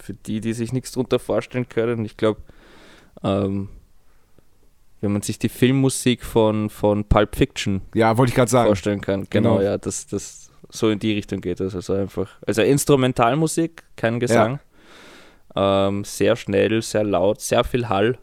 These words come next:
Speaker 1: <laughs> aber auch sehr lustig. <laughs>
Speaker 2: Ja, glaub ich.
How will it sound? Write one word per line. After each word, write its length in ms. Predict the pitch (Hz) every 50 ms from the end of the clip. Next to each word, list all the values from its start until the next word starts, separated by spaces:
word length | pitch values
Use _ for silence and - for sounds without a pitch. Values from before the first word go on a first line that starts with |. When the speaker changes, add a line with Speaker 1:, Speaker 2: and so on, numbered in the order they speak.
| _ _ _ _ _ _ _ - - - -
Speaker 1:
<laughs> 440 | 135 120 - - - - - - -
aber 540 | - 113 123 120 117 113 123 123 123 113 -
auch 200 | 104 113 113 -
sehr 240 | - - 117 120
lustig. 520 | 117 104 107 104 - - - 95 - - - - - -
<laughs> 220 | - 147 - - 131
Speaker 2:
Ja, 180 | 110 107 - - - - -
glaub 260 | 117 113 104 101 98
ich. 220 | 92 92 - -